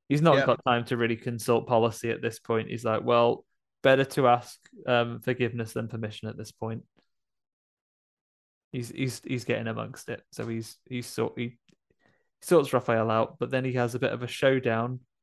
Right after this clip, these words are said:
Speaker 1: with Neru and her brother. A, another great little action sequence.
Speaker 2: Yeah, I mean, it's action sequence after action sequence, isn't it? But all, like,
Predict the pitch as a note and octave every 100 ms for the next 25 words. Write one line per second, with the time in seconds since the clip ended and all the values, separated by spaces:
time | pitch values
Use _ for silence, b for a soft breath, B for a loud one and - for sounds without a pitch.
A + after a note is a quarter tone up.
0 | _ - A#2+ A2+ - B2+ B2+ B2 A#2+ A#2
1 | A#2 A#2 B2 - B2 - C3+ D3+ F3 D#3+
2 | C#3 D#3 D3 D#3 D3 D#3+ - - B2+ A2+
3 | A2 - A2 - - _ _ _ _ _
4 | _ A#2+ A2 F3 F3+ A2+ C3 C3+ G3+ -
5 | A2 G2+ G#2+ F#2+ D#2+ F#2+ - G2+ D3 -
6 | E2 F2 - F2 - C#3+ F2 - G2+ -
7 | _ _ _ _ C3 C3+ C3 A2 G#2 G#2
8 | G#2 F#2+